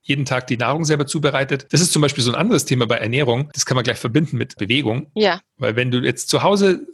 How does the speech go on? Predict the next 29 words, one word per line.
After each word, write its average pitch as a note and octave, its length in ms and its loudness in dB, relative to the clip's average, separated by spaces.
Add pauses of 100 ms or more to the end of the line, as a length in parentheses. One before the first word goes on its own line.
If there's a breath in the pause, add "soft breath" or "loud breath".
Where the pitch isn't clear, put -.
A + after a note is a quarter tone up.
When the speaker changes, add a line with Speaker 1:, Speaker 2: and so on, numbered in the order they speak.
Speaker 1:
sitzt, - 420 0
also A#2+ 120 0
das C#3+ 160 0
ist C3 140 -2
wirklich C#3 240 -2
so - 80 -2
ein A#2+ 80 -2
Szenario, A#2+ 580 0
würde A#2+ 120 0
ich - 80 -10
keinem A#2 400 -4
empfehlen. C#3+ 440 0
Und C3+ 280 0
ich F#3+ 180 0
bin D3+ 140 2
auch C#3 160 2
schuldig A#2+ 340 2
davon, F#2+ 440 -4
dazu A2 260 -4
gesagt. G2+ 260 -4
Also A3 140 0
ich G3+ 100 -2
kenn, C#3 420 0
Speaker 2:
<laughs> - 60 -10
Speaker 1:
ich, E3 140 -14 (160)
ich - 280 -14
kenn F3+ 240 0
diese A#2 200 0
Faulheit. A2 480 0